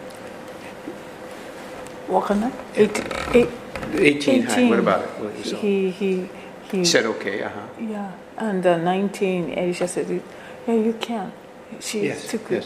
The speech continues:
Speaker 2: yes.
Speaker 1: You can do that."
Speaker 2: Yeah.
Speaker 1: But when you evangelize, and the person got,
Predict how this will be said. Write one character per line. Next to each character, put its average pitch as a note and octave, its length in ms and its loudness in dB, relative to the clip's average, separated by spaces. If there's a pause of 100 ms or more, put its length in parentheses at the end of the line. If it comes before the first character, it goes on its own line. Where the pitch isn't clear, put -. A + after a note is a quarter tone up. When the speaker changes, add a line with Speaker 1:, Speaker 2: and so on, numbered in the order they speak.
Speaker 2:
yes. - 300 -8
Speaker 1:
You G#3 180 -6
can G3 180 -4
do G3+ 160 -4
that." - 220 -4 (220)
Speaker 2:
Yeah. A#2 140 0 (500)
Speaker 1:
But F#3+ 220 2 (200)
when G3 360 6
you G#3 240 4 (220)
evangelize, F3+ 1000 2 (680)
and F#3+ 160 0 (360)
the G#3 140 0
person G3 760 0
got, - 160 4